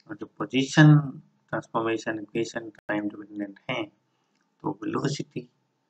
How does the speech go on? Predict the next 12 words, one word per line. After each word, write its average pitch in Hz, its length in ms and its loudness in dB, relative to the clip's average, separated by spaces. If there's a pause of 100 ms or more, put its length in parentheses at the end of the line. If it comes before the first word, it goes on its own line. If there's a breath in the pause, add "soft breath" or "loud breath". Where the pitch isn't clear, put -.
(260)
और 135 140 -2
एक्सेलरेशन 104 680 -8 (960)
इन 147 120 6
दोनों 127 280 0
के - 180 -8
ट्रांसफॉर्मेशन 104 720 -10
इक्वेशन 104 420 -20 (120)
है 139 60 -4 (680)
वो 117 160 -2
भी 127 140 -8
टाइम 104 180 -6
डिपेंडेंट - 680 -20